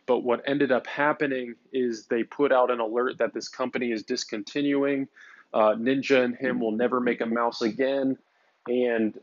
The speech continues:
um, it kinda was just like, man, I could have turned that, uh, eight hundred dollars into possibly three thousand, um, just on that investment, and it would have been a smart investment on my behalf.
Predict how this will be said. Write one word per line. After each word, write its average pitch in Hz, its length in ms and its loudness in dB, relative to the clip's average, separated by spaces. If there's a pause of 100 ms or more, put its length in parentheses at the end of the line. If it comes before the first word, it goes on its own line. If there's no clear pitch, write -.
um, 110 380 -2
it - 180 -4
kinda 123 220 0
was 117 140 0
just 120 200 -6
like, 107 240 -6
man, 117 320 0
I 110 100 0
could 120 200 -6
have 107 280 -4
turned 127 320 -4
that, 104 300 0 (180)
uh, 110 340 2 (240)
eight 135 160 0
hundred 113 300 -2
dollars 139 600 4
into 123 720 -4 (460)
possibly 170 640 0
three 143 400 0
thousand, 135 560 2 (360)
um, 110 300 -4
just 135 240 -2
on 131 140 2
that 120 160 0
investment, 110 840 0
and 120 120 -4
it 120 100 -4
would 135 160 4
have 143 120 2
been 147 140 0
a 123 60 -2
smart 131 320 2
investment 117 460 -2
on 107 120 -2
my 123 160 2
behalf. 113 480 -6